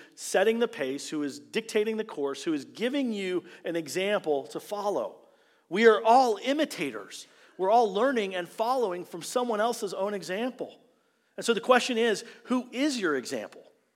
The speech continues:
Who is actually setting the pace for the way that you live your life, for your heart, for your values?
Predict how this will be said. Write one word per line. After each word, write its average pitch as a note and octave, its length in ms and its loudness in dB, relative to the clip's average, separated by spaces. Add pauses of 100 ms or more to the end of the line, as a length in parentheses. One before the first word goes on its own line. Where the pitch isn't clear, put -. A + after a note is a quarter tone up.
(480)
Who C4 160 0
is B3 80 0
actually B3+ 320 4
setting A#3 400 -2
the A3 80 0
pace G#3 320 -6
for A3+ 120 -8
the F#3 100 0
way D#3 180 0
that F3+ 140 -6
you F#3 160 -8
live D3 280 -6
your G3+ 120 -4
life, A#3+ 440 -4 (260)
for F#3+ 80 -10
your A3 160 4
heart, B3 460 -2 (180)
for G3 100 -6
your G#3+ 140 -2
values? G#3+ 720 -4